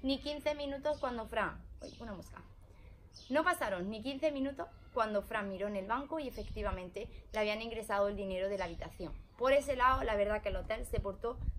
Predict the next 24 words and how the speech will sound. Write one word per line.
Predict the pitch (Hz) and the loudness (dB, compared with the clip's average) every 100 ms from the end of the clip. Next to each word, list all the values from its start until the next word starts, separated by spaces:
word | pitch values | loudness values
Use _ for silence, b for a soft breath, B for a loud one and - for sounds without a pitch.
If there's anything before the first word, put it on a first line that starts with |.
| - | -4
súper, | - 285 294 294 | -4 0 2 2
súper | 269 247 240 | 0 -4 -2
bien. | - - - - - - - - | -2 -4 -4 -4 -6 -6 -10 -8
No | 226 302 | 0 2
estoy | 339 330 | 2 -2
criticando | 262 214 226 220 240 | -4 -4 -2 -2 0
al | 196 | 0
hotel, | - 156 - - | -2 -6 -8 -8
no, | 196 175 - - | -4 -2 -2 -2
para | 190 180 | -2 -2
nada. | 165 147 - - - - - - - - - | -2 -4 -4 -6 -6 -6 -4 -4 -6 -10 -4
Solamente | - 285 294 277 285 | 8 8 8 2 -2
estoy | 285 277 | -2 2
diciendo | 262 262 262 277 - | 2 2 0 -2 -2
que | 214 185 - - | -2 -2 -6 2
ese | 269 294 311 | 6 6 6
hotel | 294 269 285 311 - - | 2 2 0 -2 -8 -6
es | 240 254 | -4 -2
para | 269 247 | -2 0
la | 214 | 0
gente | 214 233 254 | -2 -4 -4
que | 254 | -2
le | 220 | -2
guste | 208 220 - 254 | -2 -4 -2 -2